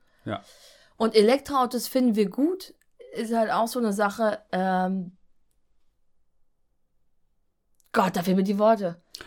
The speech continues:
Speaker 1: Ja, also Elektroautos, das ist ja erst einmal, äh, eine teure Angelegenheit.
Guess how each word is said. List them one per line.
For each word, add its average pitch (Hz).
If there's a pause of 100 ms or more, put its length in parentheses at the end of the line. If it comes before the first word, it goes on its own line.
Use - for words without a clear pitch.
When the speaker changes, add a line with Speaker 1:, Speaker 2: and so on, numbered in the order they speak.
(160)
Speaker 1:
Ja, 135
also 135
Elektroautos, 151
das 147
ist 147
ja 147 (180)
erst 131
einmal, 147
äh, 139 (840)
eine 147
teure 135
Angelegenheit. 117